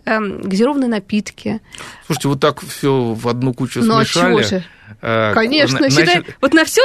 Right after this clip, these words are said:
Speaker 1: на это у нас миллион всяких всегда новостей, исследований, что это вредно, это вредно, это вредно.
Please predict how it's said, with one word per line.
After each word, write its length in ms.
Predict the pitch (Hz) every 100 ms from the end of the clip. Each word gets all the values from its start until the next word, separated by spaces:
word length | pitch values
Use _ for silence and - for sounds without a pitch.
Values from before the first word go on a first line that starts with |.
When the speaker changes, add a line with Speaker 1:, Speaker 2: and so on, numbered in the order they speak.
| 523
Speaker 1:
на 100 | 330
это 300 | 403 480 349
у 60 |
нас 240 | 269 302 -
миллион 420 | 277 294 294 311
всяких 320 | 294 285 -
всегда 240 | - 247 254
новостей, 680 | 254 254 - - 320 381 302
исследований, 640 | - 214 339 339 285 277
что 160 | - 226
это 160 | 220
вредно, 340 | 208 294 359 247
это 180 | 214
вредно, 340 | 208 262 381 254
это 120 | 233
вредно. 180 | 294